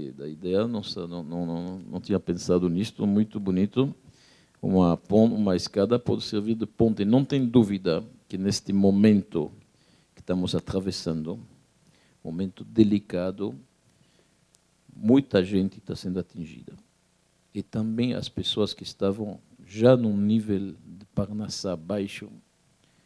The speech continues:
estão recorrendo mais a instituições. Eu mesmo tenho um termômetro fiel que posso lhe dizer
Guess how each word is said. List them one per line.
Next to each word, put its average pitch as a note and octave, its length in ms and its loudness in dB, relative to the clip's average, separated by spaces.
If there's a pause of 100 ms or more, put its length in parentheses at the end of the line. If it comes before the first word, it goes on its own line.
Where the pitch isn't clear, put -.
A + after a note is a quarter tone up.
(280)
estão - 360 -2
recorrendo G#2+ 720 0
mais G#2 480 0
a G#2 60 -8
instituições. - 880 -18 (720)
Eu G2+ 100 -10
mesmo G#2+ 480 2
tenho G#2+ 320 -2
um G2+ 60 -4
termômetro G#2 760 -4
fiel G#2+ 500 2
que - 120 -20
posso - 360 -10
lhe G#2 100 -8
dizer A2+ 580 0